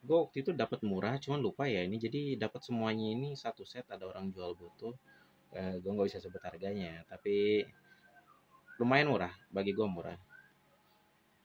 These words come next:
Seperti yang lo lihat sini, eh, hijau, apa ini namanya, candy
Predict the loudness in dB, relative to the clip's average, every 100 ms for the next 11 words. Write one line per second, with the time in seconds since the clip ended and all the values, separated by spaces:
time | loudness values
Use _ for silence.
0 | _ _ _ _ _ _ _ _ _ -20
1 | -20 _ -20 _ -14 -8 -6 -6 -6 -6
2 | -8 -6 -6 -8 -10 -14 -16 _ _ _
3 | _ _ _ _ _ -8 -6 -4 -4 -6
4 | -6 -8 -12 -12 -8 -6 -6 -6 -8 -12
5 | -10 -10 -10 -10 -6 -2 0 0